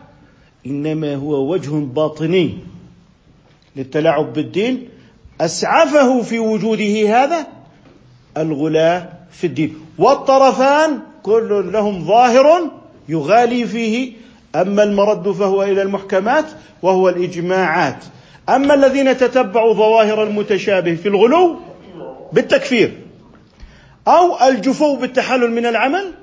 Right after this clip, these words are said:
فهؤلاء الذين في قلوبهم زيغ فيتبعون ما تشابه منه ابتغاء الفتنة وابتغاء تأويله، وهؤلاء هم الذين أخذوا ببعض الكتاب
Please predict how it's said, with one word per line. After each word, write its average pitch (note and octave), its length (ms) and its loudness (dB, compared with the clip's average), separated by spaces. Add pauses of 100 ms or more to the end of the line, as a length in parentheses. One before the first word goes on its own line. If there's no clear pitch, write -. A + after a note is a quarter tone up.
(1160)
فهؤلاء D#3+ 600 -2
الذين D#3+ 420 -6
في D#3+ 200 -10
قلوبهم D3+ 560 -8
زيغ D3 360 -4
فيتبعون D3 680 -8
ما D3 160 -6
تشابه C#3+ 540 -8
منه G3 560 -2 (280)
ابتغاء D3 520 -2
الفتنة C#3+ 540 -8
وابتغاء C#3+ 500 -4
تأويله، G#3+ 480 -6 (280)
وهؤلاء F3+ 600 4
هم F3+ 200 -2
الذين E3+ 380 -2
أخذوا D#3 400 -4
ببعض D#3 360 -4
الكتاب D3+ 600 -6